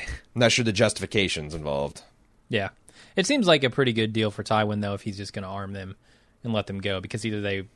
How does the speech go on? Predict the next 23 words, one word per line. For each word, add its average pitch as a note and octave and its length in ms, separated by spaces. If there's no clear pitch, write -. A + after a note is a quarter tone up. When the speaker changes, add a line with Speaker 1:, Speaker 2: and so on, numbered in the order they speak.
Speaker 2:
succeed B2+ 600
and A#2+ 240
they're G#2 200
loyalists G#2 540
to G2+ 120
the F#2+ 60
Lannisters G#2+ 480
now G2+ 420
Speaker 1:
Mm-hmm. E2+ 260
Speaker 2:
because G2 300
of G2+ 160
their - 140
help, B2+ 320
or F3 160
they A#2+ 120
fail A2 420
and G#2+ 120
no G#2 80
one's G2 220
the G2+ 80
wiser, F#2 500
right? G2+ 120
Speaker 1:
Yeah. E2+ 180